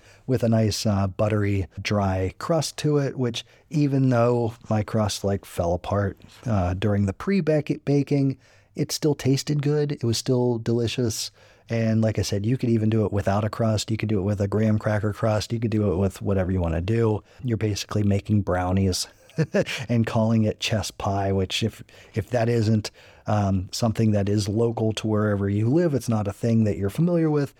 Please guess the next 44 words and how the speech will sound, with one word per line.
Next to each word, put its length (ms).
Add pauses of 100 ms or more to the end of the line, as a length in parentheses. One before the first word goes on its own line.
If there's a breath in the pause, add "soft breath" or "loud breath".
(140 soft breath)
then, 160
oh, 220
it's, 160
it's, 500
it's 320
unique 720
and 480
novel, 500 (280 loud breath)
but 160
it's, 420
you 80
can't 180
go 100
wrong 240
with 140
brownies. 500 (100)
All 80
right. 180 (360 soft breath)
So 140
that's 180
a 200
chocolate 460
chess 240
pie 500
this 240
week. 340 (380 soft breath)
Uh, 200
give 180
it 60
a 60
shot. 560 (400 soft breath)
It 180
is 360
fantastic. 840
I 100
think 180
we 60
have 100
a 120
snowstorm. 880
Eh, 240
I 40
don't 160
know. 140